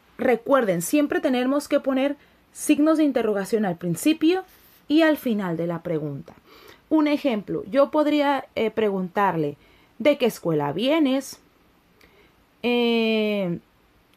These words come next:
¿tenías muchos amigos en la otra escuela? Esas son preguntas que a mí se me ocurren, ¿ok?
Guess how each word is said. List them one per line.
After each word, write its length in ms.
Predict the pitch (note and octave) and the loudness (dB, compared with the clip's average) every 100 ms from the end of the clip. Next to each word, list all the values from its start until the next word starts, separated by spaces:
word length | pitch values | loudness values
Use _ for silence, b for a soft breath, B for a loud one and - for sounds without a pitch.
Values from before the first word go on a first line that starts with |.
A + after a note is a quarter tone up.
| - _ - | -20 _ 0
¿tenías 400 | C4+ B3+ B3+ A#3+ | 4 4 4 2
muchos 320 | A#3 A3+ A3+ | 0 0 -2
amigos 400 | A3 G3 F#3 F3+ | -2 -2 -2 -2
en 80 | F3+ | 0
la 80 | D#3+ | -2
otra 160 | D3+ D#3 | -2 -6
escuela? 720 | - - C#4+ E4+ C4+ C4+ C4 b b | -4 2 4 4 2 2 -4 b b
Esas 180 | C4 D4 | 0 2
son 160 | E4 | 2
preguntas 440 | D#4 E4 D#4+ E4+ F4 | 2 2 2 0 0
que 100 | C4 | 0
a 40 | |
mí 120 | A3+ | 0
se 100 | G#3 | 0
me 100 | C4 | -2
ocurren, 400 | A3 - D#3+ D3 | -2 -2 -2 -2
¿ok? 160 | D#3 E3 | -2 0